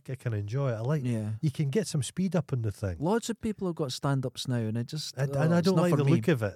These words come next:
Speaker 2: No.
Speaker 1: No, I don't like
Speaker 2: It's not
Speaker 1: it
Speaker 2: for
Speaker 1: at
Speaker 2: me.
Speaker 1: all.
Speaker 2: Just
Speaker 1: No.
Speaker 2: surf. I surf. That's
Speaker 1: Okay,
Speaker 2: enough. That's
Speaker 1: okay,
Speaker 2: enough.
Speaker 1: okay.
Speaker 2: Ladies and gentlemen, that was theatre.
Speaker 1: Any actors out there, if you think we're insulting you, we are.
Speaker 2: We are, we are, we
Speaker 1: Largely.
Speaker 2: are. It's not a real job.
Speaker 1: Not
Speaker 2: I don't
Speaker 1: really.
Speaker 2: think it's a real job.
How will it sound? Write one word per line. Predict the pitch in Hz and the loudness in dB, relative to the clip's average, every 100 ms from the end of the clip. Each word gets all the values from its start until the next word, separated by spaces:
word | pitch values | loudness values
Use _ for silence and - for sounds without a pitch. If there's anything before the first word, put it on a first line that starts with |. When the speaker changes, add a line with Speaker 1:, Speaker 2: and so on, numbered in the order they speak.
| - | -2
Speaker 2:
No. | 151 | 2
Speaker 1:
No, | 147 123 - _ _ _ _ _ | 2 2 -2 _ _ _ _ _
I | - | -10
don't | 156 135 | -6 -4
like | 127 | -4
Speaker 2:
It's | |
not | 143 113 | -2 -4
Speaker 1:
it | |
Speaker 2:
for | 117 | -2
Speaker 1:
at | 135 | -2
Speaker 2:
me. | |
Speaker 1:
all. | 131 117 107 | -2 -2 -6
Speaker 2:
Just | 139 135 | -6 -2
Speaker 1:
No. | 135 | 0
Speaker 2:
surf. | 123 - - | -2 -4 -8
I | 131 | -6
surf. | - 95 98 _ - | -2 -4 -6 _ -10
That's | 139 131 | -8 -6
Speaker 1:
Okay, | 90 | -8
Speaker 2:
enough. | 80 98 107 | -8 -10 -10
That's | 113 - | -10 -8
Speaker 1:
okay, | |
Speaker 2:
enough. | 104 131 - | -6 -8 -8
Speaker 1:
okay. | 101 - _ _ _ | -14 -16 _ _ _
Speaker 2:
Ladies | 113 139 151 120 | -2 0 0 -2
and | 101 | -2
gentlemen, | 110 135 107 90 | -2 -4 -6 -4
that | 107 143 92 | -2 -2 -2
was | 120 131 117 - - _ _ _ _ _ | 0 0 0 -6 -18 _ _ _ _ _
theatre. | - 107 104 90 98 85 85 98 | -4 -2 0 -2 -2 -4 -6 -4
Speaker 1:
Any | 214 160 | 0 4
actors | 113 113 - 113 95 | 2 0 -4 -4 -2
out | 101 95 | -4 -4
there, | 101 | -6
if | 98 - | -6 -8
you | |
think | 110 151 | -8 -8
we're | 107 95 | -6 -8
insulting | 90 - 92 - 101 | -8 -8 -10 -10 -10
you, | 95 98 117 | -10 -12 -8
we | 120 104 | -6 -6
are. | 85 | -2
Speaker 2:
We | 151 170 | 0 2
are, | 220 233 131 | 2 0 -2
we | 139 170 | -4 -6
are, | 180 170 | -6 -4
we | 117 | -2
Speaker 1:
Largely. | 107 156 143 101 | -2 -2 -4 -6
Speaker 2:
are. | - | -6
It's | 147 | -6
not | 180 160 | -6 -4
a | |
real | 151 127 | -2 -2
job. | 113 151 156 - _ - - _ _ | -2 -4 -4 -10 _ -20 -20 _ _
Speaker 1:
Not | 151 135 | -6 -4
Speaker 2:
I | 104 | -2
don't | |
Speaker 1:
really. | 226 214 | -2 -2
Speaker 2:
think | 208 | -4
it's | 175 | -4
a | 127 | -6
real | 117 98 | -4 -6
job. | 120 165 180 | -4 -6 -6